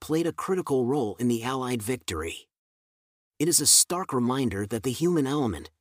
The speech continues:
the will to fight and the belief in victory, can often tip the scales in times of conflict. In essence, the Battle of El Alamein provides valuable lessons in strategy, leadership,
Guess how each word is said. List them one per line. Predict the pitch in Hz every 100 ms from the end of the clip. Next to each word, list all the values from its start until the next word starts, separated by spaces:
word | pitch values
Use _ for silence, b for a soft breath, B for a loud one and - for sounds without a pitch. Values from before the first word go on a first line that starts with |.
| _
the | 135
will | 139 180
to | 143
fight | - - 156 165 -
and | 120 123
the |
belief | 113 120 135 151 123
in | 104
victory, | 120 - - 80 80 - _ _ -
can | 151 151
often | 190 - 135
tip | 120 175 -
the | 117
scales | - - 151 143 123 120
in | 110
times | 135 131 135 123
of | 113
conflict. | 135 135 143 98 78 - - _ _ _ _ _ _ _ _ -
In | 147
essence, | 175 226 - 82 - - - -
the | 110
Battle | - 165 190 165
of | 113
El | 143
Alamein | 127 131 143 101 82 82 82
provides | - 135 143 156 143
valuable | - 143 160 170 135 120
lessons | 117 143 - 90 90
in | 104
strategy, | 95 - 139 139 143 117 123 120 _
leadership, | 113 151 165 120 - 101 80